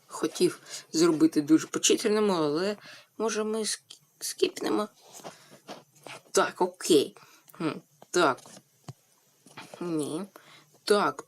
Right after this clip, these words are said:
приг. Ой-ой-ой-ой-ой. Зас-, застряг, застряг, застряг. Той же, напевно, дуже далеко від нас. Приг, приг, приг. І бжу. Приг.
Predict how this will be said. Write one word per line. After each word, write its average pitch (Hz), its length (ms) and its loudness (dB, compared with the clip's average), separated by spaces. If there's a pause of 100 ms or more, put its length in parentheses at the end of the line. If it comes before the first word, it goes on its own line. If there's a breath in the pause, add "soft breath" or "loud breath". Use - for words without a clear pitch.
(300)
приг. - 400 -2
Ой-ой-ой-ой-ой. 160 960 2 (160)
Зас-, - 380 -2 (100)
застряг, 185 680 0
застряг, 190 440 -2
застряг. 208 600 -2 (1200 loud breath)
Той 220 240 4
же, 208 120 -2
напевно, 214 440 0
дуже 202 440 2
далеко 196 580 0
від 160 260 -4
нас. 185 340 -4 (1500 loud breath)
Приг, - 240 0
приг, 202 300 2 (340 loud breath)
приг. 196 400 2 (520 soft breath)
І 175 180 0
бжу. 185 440 0 (480)
Приг. 180 720 2